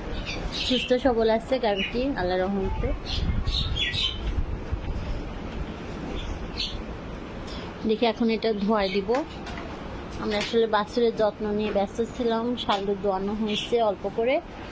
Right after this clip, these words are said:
একবারে শাল দুধ দোয়ালে আসলে গরু গাভী মানে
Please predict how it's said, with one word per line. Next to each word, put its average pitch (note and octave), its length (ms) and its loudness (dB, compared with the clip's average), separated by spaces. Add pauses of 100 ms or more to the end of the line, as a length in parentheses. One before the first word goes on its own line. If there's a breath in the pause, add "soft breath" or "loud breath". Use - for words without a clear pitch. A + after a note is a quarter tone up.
(280 loud breath)
একবারে A3+ 640 4
শাল A#3 240 2
দুধ A#3+ 120 2
দোয়ালে A#3+ 480 4
আসলে A#3 420 0
গরু A3 440 4
গাভী G#3+ 380 2 (640)
মানে G#3 240 2